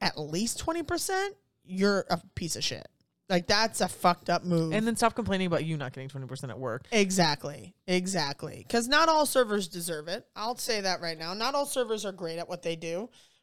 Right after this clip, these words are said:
Speaker 1: but, you know, there are some that are really great that deserve way more than twenty percent. And,
Speaker 2: Right.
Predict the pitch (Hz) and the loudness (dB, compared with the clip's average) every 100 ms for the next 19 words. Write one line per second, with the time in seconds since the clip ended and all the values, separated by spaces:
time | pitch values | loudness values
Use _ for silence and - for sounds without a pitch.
0 | _ 190 190 185 - _ _ _ _ _ | _ 4 4 4 -2 _ _ _ _ _
1 | _ _ _ _ _ _ - 226 196 220 | _ _ _ _ _ _ -18 -14 -14 -16
2 | _ _ _ _ - 190 - 226 220 233 | _ _ _ _ -2 0 4 2 2 2
3 | 214 202 190 175 156 190 269 185 160 147 | 4 6 4 2 2 2 2 0 -4 -10
4 | - 170 180 190 185 170 165 233 233 170 | -8 -4 -2 0 -2 -2 0 0 0 -2
5 | 165 165 170 160 156 156 - 214 233 | -4 -6 -6 -8 -6 -4 -2 0 -2